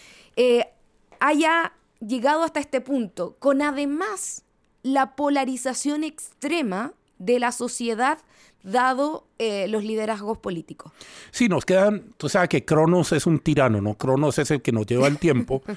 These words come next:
Speaker 1: <laughs>
Speaker 2: y nos da cierto minu-, ciertos minutos para cada tema, nos queda muy poquito.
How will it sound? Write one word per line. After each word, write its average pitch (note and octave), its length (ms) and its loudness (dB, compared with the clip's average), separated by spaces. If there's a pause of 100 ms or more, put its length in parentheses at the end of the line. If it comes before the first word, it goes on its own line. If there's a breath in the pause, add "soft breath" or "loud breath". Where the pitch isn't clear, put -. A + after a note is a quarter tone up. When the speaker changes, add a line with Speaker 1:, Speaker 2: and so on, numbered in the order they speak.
Speaker 1:
<laughs> - 220 -18
Speaker 2:
y A#2+ 200 0
nos B2 180 2
da D3 140 2
cierto F3+ 420 0
minu-, D#3+ 540 2
ciertos F3+ 320 2
minutos E3+ 400 4
para C#3 180 0
cada D#3+ 180 0
tema, A3+ 180 -2
nos G3+ 80 -2
queda A#3 120 2
muy A#3 120 2
poquito. G#3+ 360 -4